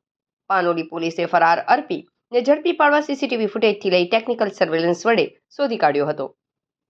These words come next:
પાનોલી પોલીસ એસ એમ દેસાઈ દ્વારા પાનોલી પોલીસ મથકમાં વણુકેલ્યા ગુના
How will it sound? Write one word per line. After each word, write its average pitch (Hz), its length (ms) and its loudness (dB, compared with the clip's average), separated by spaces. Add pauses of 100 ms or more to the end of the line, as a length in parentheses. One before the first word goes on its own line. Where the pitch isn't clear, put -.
(1160)
પાનોલી 320 380 2
પોલીસ 277 440 2
એસ 202 180 -4
એમ 214 160 0
દેસાઈ 202 400 4
દ્વારા 175 300 4
પાનોલી 170 400 0
પોલીસ 160 260 -8
મથકમાં 165 400 0
વણુકેલ્યા 247 540 2
ગુના 226 260 0